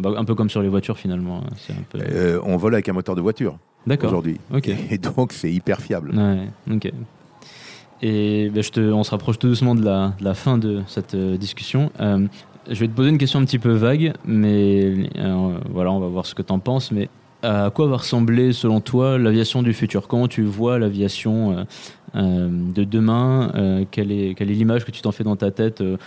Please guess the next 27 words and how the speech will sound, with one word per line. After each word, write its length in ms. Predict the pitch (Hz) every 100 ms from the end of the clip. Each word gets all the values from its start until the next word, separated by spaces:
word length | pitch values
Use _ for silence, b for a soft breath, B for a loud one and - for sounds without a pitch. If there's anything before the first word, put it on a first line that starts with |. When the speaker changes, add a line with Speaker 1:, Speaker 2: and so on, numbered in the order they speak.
| -
Speaker 1:
dans 80 | 104
les 100 | 101
modes 220 | 107 110
de 80 | 110
propulsion, 720 | 110 110 113 104 - 110 117
les 180 | 110 98
énergies 360 | 104 107 101 107
utilisées, 640 | 98 107 104 104 104 107
la 100 | 95
quantité 440 | - 107 - - 101
de 60 | -
trafic, 560 | - 104 - 113 -
peut-être 240 | - 107 104
par 140 | 95
rapport 240 | 95 104 98
à 60 |
aujourd'hui, 440 | 98 98 101 95 101
et 60 |
cetera ? 320 | - 98 92 107
Speaker 2:
C'est 140 | - 87
audacieux, 520 | 85 92 - 139 104
hein, 80 | 90
comme 160 | 85
question, 380 | 95 117 113 101 85
Speaker 1:
<laughs> 40 |
Speaker 2:
parce 140 | 175
que 140 | -